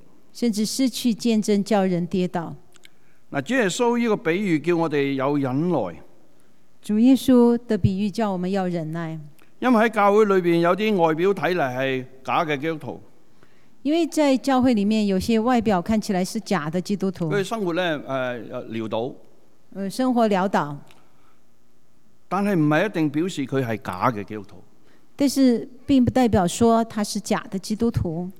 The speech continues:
Speaker 2: 佢哋只不過係一啲唔健康的麥子。
Speaker 1: 他們只不過是那種不健康的麥子。
Speaker 2: 所以我哋做人呢，唔好抱住寧可殺錯，絕不放過噉嘅態度。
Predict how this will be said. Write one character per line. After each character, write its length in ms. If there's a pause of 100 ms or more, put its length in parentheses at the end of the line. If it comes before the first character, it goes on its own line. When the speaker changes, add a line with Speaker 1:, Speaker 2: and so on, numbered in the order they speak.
(560)
Speaker 2:
佢 80
哋 180
只 160
不 100
過 160
係 140
一 40
啲 480
唔 300
健 240
康 420
的 100 (200)
麥 180
子。 220 (1200)
Speaker 1:
他 200
們 240
只 200
不 140
過 120
是 280
那 160
種 340 (320)
不 120
健 260
康 220
的 100
麥 260
子。 240 (160)
Speaker 2:
所 220
以 40
我 100
哋 100
做 180
人 160
呢， 180
唔 180
好 260
抱 300
住 120 (480)
寧 280
可 180
殺 240
錯， 380
絕 260
不 80 (140)
放 300
過 400
噉 80
嘅 100
態 180
度。 160